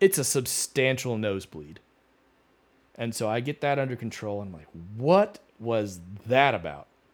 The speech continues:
Because really the only reason I woke up was 'cause I had to go to the bathroom. So that nosebleed could have happened in my sleep. I looked it up. And yeah, um, if you drink heavily, it's not uncommon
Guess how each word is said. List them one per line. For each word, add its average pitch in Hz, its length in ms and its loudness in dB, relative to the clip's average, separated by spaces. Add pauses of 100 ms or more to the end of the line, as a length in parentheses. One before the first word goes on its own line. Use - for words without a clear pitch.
Because 92 240 -14
really 165 380 0
the 151 140 2
only 143 180 0
reason 131 300 -4
I 127 120 -2
woke 120 280 -4
up 117 220 -6
was - 120 -16
'cause 104 160 -8
I 113 60 -4
had 113 140 -4
to 101 60 -10
go 101 120 -4
to 113 60 -4
the 101 60 -10
bathroom. 92 320 -8 (1200)
So - 140 -12
that 135 220 0
nosebleed 123 420 -2
could 120 120 -2
have 110 80 -2
happened 120 340 -4 (380)
in 123 120 -4
my 104 140 -2
sleep. - 360 -10 (1700)
I - 60 -6
looked 143 220 -2
it 156 60 -2
up. 185 240 2 (220)
And 120 260 -2
yeah, 131 280 0 (140)
um, 117 400 0 (680)
if 131 120 -4
you 139 100 -2
drink 143 280 -2
heavily, 113 440 -2
it's 107 140 -6
not 120 220 -2
uncommon 123 560 -4